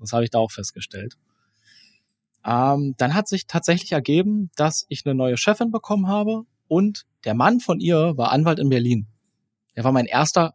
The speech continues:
Kunde im Freelancing. Denn, ähm, ich hab immer mal wieder mit meiner Chefin auch über, äh, seo gesprochen und, äh, was man dann noch alles bei eBay machen könnte. Ähm, und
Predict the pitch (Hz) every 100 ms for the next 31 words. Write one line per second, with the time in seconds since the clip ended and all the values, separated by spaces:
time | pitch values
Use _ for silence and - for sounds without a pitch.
0 | _ - 156 113 98 _ _ _ _ _
1 | _ _ _ 120 - 120 104 98 98 101
2 | - _ _ _ _ _ _ _ 120 113
3 | 123 127 - 117 117 120 113 117 - _
4 | _ - 143 139 151 165 151 131 165 175
5 | 143 131 _ - 127 123 - 190 175 165
6 | 151 156 - _ _ _ 139 131 117 113
7 | 120 117 202 214 175 - 160 160 156 151
8 | 147 143 - 120 120 - 113 117 117 -
9 | _ - 139 147 123 120 120 120 - 117
10 | 180 175 156 147 143 143 143 139 131 _
11 | _ - - - _ - 117 117 117 113
12 | 113 117 - - 117 117 113 107 -